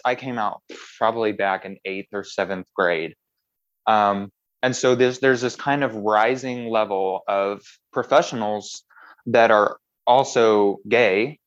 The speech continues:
and it becomes kind of this narrow walkway between ensuring that you get a job with people you're going to be comfortable with, that you don't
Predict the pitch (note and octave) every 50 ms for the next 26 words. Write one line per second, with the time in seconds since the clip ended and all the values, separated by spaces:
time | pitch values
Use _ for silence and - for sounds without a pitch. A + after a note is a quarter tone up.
0 | _ _ - A2+ A2+ A2 A2 A2 G#2+ - - A2+ A2+ - A2 A#2 - - C3 B2+
1 | B2+ B2+ B2+ B2+ B2 A#2+ A#2+ - - - _ _ _ _ _ _ _ _ - -
2 | B2+ B2 B2+ B2 A2+ A#2+ A#2 A#2+ A#2+ A2+ - - - - - - A#2 A#2+ A#2+ B2
3 | B2 B2 B2+ C3 B2+ A#2+ A#2 A2+ A2 G2+ G2+ G#2+ C3 D3 D3 - - G#2 G2+ F#2+
4 | F#2 F#2+ F#2+ F#2+ - _ _ _ _ _ _ _ - B2 A2+ - - A#2 A2+ A2
5 | G#2+ G#2+ G#2 G#2 G#2+ G#2+ - - _ _ _ - B2 B2+ B2+ A#2+ - - A#2+ A#2+
6 | A#2+ A#2+ A#2 A#2+ A#2 G#2 G#2 G#2 G#2+ G#2 G2+ - - - - _ _ _ _ _
7 | _ _ _ _ _ _ _ _ _ _ _ - A#2+ C3+ C3 C3 A#2+ A#2 G#2+ G#2+
8 | A2+ A2 A#2 A#2+ A2+ A2+ A#2 A2+ - - A#2+ A2+ - A#2 G#2+ G#2+ G2+ G#2+ G#2 G2+
9 | G2+ G2 G#2 G2+ - - A#2+ A#2 - A#2 G#2 F2+ G2 F#2 F2+ F2 - G2 - -
10 | _ - A2 G2 F#2+ A2 A2 A2+ A2 A#2 A2 G#2+ G#2 -